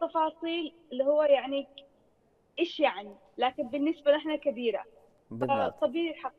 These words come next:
Speaker 1: ال-، ال-، اللي يحصل في ال-، في اليمن و-، وعودة النت، لأنه عودة إن أنت ترجع تطمن على أهلك، يعني إحنا والله ال-، الأربع أيام اللي فاتت حسيت إنه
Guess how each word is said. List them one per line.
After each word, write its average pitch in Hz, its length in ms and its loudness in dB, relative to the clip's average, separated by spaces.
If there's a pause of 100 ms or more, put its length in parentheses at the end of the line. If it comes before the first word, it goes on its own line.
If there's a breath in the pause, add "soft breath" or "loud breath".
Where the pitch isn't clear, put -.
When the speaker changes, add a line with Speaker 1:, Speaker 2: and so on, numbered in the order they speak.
(160)
Speaker 1:
ال-، 240 180 -2
ال-، 226 240 2
اللي 254 160 6
يحصل 277 460 4
في - 40 -10
ال-، 233 240 -6
في 277 60 -6
اليمن 240 560 2
و-، 208 480 -8
وعودة 240 640 4
النت، 240 260 0 (400)
لأنه 294 180 8
عودة 320 380 2
إن 285 120 -2
أنت 285 160 -4
ترجع 294 320 0
تطمن 247 460 -4
على 220 200 -4
أهلك، 208 500 -4
يعني 226 400 -4
إحنا 277 240 2
والله 254 380 4 (500)
ال-، 240 240 0
الأربع 247 540 4
أيام 302 320 8
اللي 302 160 -4
فاتت 240 380 -4
حسيت 262 520 -8
إنه 302 240 -2